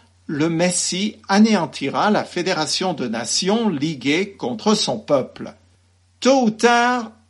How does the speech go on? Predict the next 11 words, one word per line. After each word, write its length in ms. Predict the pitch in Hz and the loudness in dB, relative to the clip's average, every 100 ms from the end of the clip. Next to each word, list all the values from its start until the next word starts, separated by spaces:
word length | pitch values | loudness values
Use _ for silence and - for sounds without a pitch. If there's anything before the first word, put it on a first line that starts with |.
| - | 2
l'Éternel 560 | 196 208 190 180 214 | 2 4 2 2 0
finit 280 | 214 143 135 | -2 -4 -4
toujours 560 | - 143 165 247 226 220 | -4 -4 -2 -2 -2 -2
par 240 | 135 131 | -4 -4
prendre 540 | - 196 220 214 139 | -2 2 4 2 0
la 140 | 131 123 | 0 -2
défense 640 | 139 139 185 185 190 185 160 | -2 -2 0 2 2 -4 -2
d'Israël. 680 | 185 190 - 131 123 101 - _ _ - | 0 2 0 0 0 -2 -10 _ _ 2
Ici, 400 | 220 - 269 269 | 4 4 0 2
la 120 | 170 | 0
raison 460 | 131 156 143 143 | 0 -2 -2 -4